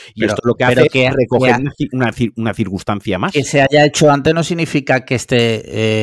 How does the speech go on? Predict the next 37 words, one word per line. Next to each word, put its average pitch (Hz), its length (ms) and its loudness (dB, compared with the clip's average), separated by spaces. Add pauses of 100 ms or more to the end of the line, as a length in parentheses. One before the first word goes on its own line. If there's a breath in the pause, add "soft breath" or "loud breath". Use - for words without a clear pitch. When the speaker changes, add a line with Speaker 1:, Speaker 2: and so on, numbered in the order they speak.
(100)
Speaker 2:
eh, - 120 -14
ahora 113 360 4
bien 120 420 0 (380 soft breath)
o 139 160 0
que 135 160 0
se 135 220 0
legisle 123 580 0
en 117 80 -2
este 120 240 -4
sentido 117 500 0
esté 113 300 -2
bien. 135 280 2
Para 107 220 0
mí, 156 480 0
para 98 180 2
mí, 123 440 -2
yo 113 140 0
lo 156 100 6
veo 165 100 8
mal. 110 320 0 (680 soft breath)
Yo 117 80 -4
Speaker 1:
Entonces, 110 260 2
Speaker 2:
lo 110 80 4
veo 135 160 2
bien. - 220 -14 (280)
Speaker 1:
pero 110 300 2 (640)
entonces, 110 680 0
si - 280 -8
te - 180 -2
parece 101 360 -2
bien 110 140 0
esto, 117 180 -2
entonces 117 200 -2
también 107 260 -2
dejamos 110 340 -2
entrar 107 280 0
los 107 180 0